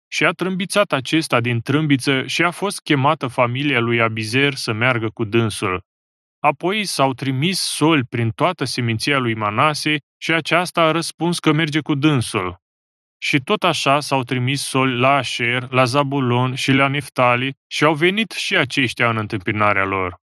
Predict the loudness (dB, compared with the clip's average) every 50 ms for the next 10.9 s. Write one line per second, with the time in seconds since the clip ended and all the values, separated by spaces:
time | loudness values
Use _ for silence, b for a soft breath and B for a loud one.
0 | _ _ _ _ _ _ _ _ _ _ _ _ _ _ _ _ -2 -2 -2 0
1 | -2 -4 -2 2 2 2 2 2 0 -2 -2 2 2 2 4 4 2 2 2 0
2 | -2 -2 -2 -2 -2 0 -2 -2 -2 0 0 0 2 2 4 4 4 4 2 -2
3 | -8 _ _ _ _ _ _ _ _ _ _ _ _ 0 2 2 2 2 2 2
4 | 2 2 2 0 -2 0 0 0 0 0 2 2 2 4 4 4 4 4 2 0
5 | 0 0 0 2 0 0 0 2 2 2 0 0 -2 -2 -2 -2 -2 0 0 0
6 | 2 2 2 2 2 2 0 0 -2 -4 -4 -4 -2 0 2 2 2 0 0 -6
7 | -12 _ _ _ _ _ _ _ _ _ 0 0 0 2 2 2 2 4 4 4
8 | 2 2 2 0 0 0 2 2 2 2 2 2 0 2 4 4 4 4 4 4
9 | 2 2 0 -2 -2 0 2 2 4 4 4 4 2 2 2 2 2 4 4 4
10 | 4 4 2 0 0 0 -2 -2 -2 -4 -2 -2 0 2 2 0 -2 -4